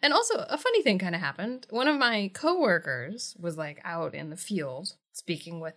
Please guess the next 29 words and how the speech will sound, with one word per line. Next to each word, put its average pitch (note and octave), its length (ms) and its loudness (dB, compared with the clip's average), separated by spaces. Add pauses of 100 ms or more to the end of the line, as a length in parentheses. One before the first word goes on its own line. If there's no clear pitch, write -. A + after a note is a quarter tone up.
a D#3 320 -6
colleague D3+ 420 -4
of D3 100 -12
his, C#3+ 480 -10 (120)
and C#3+ 180 -8
they C#3+ 80 -8
were D#3 80 -8
talking E3+ 280 -14
about C#3 140 -16
T - 140 -6
V G3+ 220 -2
shows D3 380 -8
that C#3 120 -10
they C#3 120 -12
liked. D3+ 380 -10 (240)
And D3+ 460 -4
she - 460 0
mentioned E3 360 -6
that D#3 100 -4
she F3 160 0
likes D#3+ 200 2
Buffy D#3+ 360 -2
and E3 140 -6
Gilmore A3 340 4
Girls. - 340 -12
And F#3 100 -10
he's F3 160 -4
like, D3+ 180 -12
"Whoa, B3+ 440 4